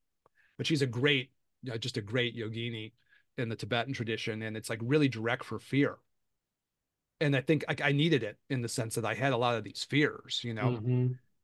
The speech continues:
Speaker 1: And, uh, I was talking with Ryan Davenport about this, uh, d-, about this, again, our anthropologist person, uh, on retainer, on call for no
Speaker 2: Mm-hmm.
Speaker 1: money. <laughs>
Speaker 2: <laughs>
Speaker 1: But, uh,
Speaker 2: Free.
Speaker 1: the idea that, uh, he's gonna come on the epi-, he's gonna come on and talk about this 'cause we were both sick when we were young.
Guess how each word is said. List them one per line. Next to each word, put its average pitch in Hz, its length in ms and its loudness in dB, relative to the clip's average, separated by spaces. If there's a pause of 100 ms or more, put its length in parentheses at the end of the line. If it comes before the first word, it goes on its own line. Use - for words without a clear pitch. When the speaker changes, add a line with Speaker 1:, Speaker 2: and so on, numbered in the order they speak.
(140)
Speaker 1:
And, 120 400 -2
uh, 107 220 0 (160)
I 143 40 0
was 135 100 0
talking 151 200 2
with 123 160 0
Ryan 127 280 2
Davenport 135 460 2
about 151 200 4
this, 190 160 -4
uh, - 320 -4
d-, 123 140 -2
about 123 300 0
this, - 160 -4
again, 117 200 -2
our 110 120 -2
anthropologist 110 640 -4
person, 131 560 0
uh, 107 460 0 (600)
on 110 160 -2
retainer, 113 440 -2
on 110 120 -4
call 123 400 0 (120)
for 120 300 4
no 117 180 4
Speaker 2:
Mm-hmm. - 20 2
Speaker 1:
money. 135 360 2 (180)
<laughs> 156 300 -2 (120)
Speaker 2:
<laughs> 147 500 8
Speaker 1:
But, 156 300 6
uh, 139 480 6
Speaker 2:
Free. 131 180 -4 (140)
Speaker 1:
the 147 220 8
idea 147 440 6
that, 131 420 2
uh, 123 360 2 (200)
he's 160 120 4
gonna 165 120 4
come 160 160 2
on 135 140 4
the 123 120 2
epi-, 147 200 2
he's 131 240 -4
gonna 139 100 0
come 143 160 0
on 120 120 2
and 110 80 -6
talk - 280 -4
about 104 240 -4
this - 160 -8
'cause 113 140 -6
we 151 80 4
were 147 60 6
both 131 180 4
sick - 260 -2
when 110 100 -6
we 107 60 -8
were 101 80 -6
young. 113 460 -2